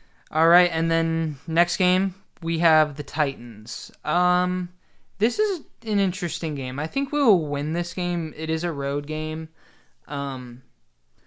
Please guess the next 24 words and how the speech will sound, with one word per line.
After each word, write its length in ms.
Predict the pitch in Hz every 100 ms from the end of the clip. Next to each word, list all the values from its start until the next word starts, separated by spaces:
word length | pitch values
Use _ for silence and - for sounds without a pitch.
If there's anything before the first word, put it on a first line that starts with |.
| _ - - -
I 80 | 170
don't 80 | 180
know. 140 | 165
I 120 | 147
just, 300 | 160 180 - -
I 140 | 170
think 220 | 170 233
if 140 | 247 240
we 80 | 214
can 140 | 165
stop 400 | - 160 151 156
Derrick 320 | 156 147 135
Henry, 500 | - 127 139 160 156 _ _ -
I 140 | - 139
think 400 | - 139 135 -
we'll 160 | 139
win 220 | 127 123 120
this 180 | 120 -
game. 380 | 123 117 120 - -
Kind 260 | 147 131 120
of, 80 |
it'll 200 | 135 139 131
make 260 | 127 127 -
the, 280 | 131 120